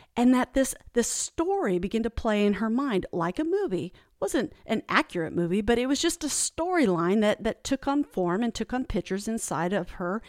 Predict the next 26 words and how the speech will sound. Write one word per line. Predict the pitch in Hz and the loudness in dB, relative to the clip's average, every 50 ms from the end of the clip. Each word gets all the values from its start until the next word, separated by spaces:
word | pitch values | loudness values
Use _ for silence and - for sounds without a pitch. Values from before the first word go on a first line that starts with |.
| - - | -18 -6
imagination. | - 247 233 202 180 170 180 175 214 214 277 320 440 - - - 190 156 156 - - - - - - - - - - - - | -4 0 2 2 2 2 0 0 0 -2 0 -2 -2 -4 -6 -6 -6 -6 -6 -10 -14 -20 -20 -20 -20 -18 -20 -20 -12 -2 0
And | 240 240 240 247 254 - - - _ | 2 4 4 4 2 2 -2 0 _
by | 277 294 311 | 4 4 4
the | 302 294 294 | 4 2 -2
time | - - - 339 359 359 359 330 | -4 -2 0 2 4 6 8 8
that | 294 285 - | 6 6 4
<laughs> | - | 0
storyline | - - - - - - 294 320 339 330 285 311 262 269 269 240 240 233 | -4 -8 -8 -2 2 8 10 10 12 12 12 10 10 10 8 6 6 4
was | 220 214 - - - | 4 4 2 0 2
over | - 233 277 294 220 170 170 170 | 4 6 6 6 4 2 2 2
and | 180 196 208 - | 2 0 0 2
finished | - 277 262 240 - - - | 2 2 2 2 0 -2 -4
playing | - - 277 269 247 220 214 | 0 0 2 4 4 4 4
out | 208 220 - | 2 2 0
in | - 208 190 | 0 -2 0
her | 190 202 | 0 2
mind, | 196 220 220 226 208 190 190 190 - - - - | 2 2 2 4 4 2 2 0 -2 -10 -16 -14
she | - - - - 349 | -12 -4 2 6 8
knew | 320 349 339 | 10 8 8
this | 240 247 240 - | 8 4 0 2
woman | - 262 254 233 226 208 | 2 2 4 4 4 4
was | 180 185 180 185 | 4 2 2 0
unfaithful | 170 175 - - 233 262 277 - - 170 | -2 -2 -2 -2 -4 -4 -4 -4 -4 -2
and | 165 170 | 0 0
was | 175 180 175 - | 0 0 0 -2
not, | 202 190 - - | -4 -4 -4 -8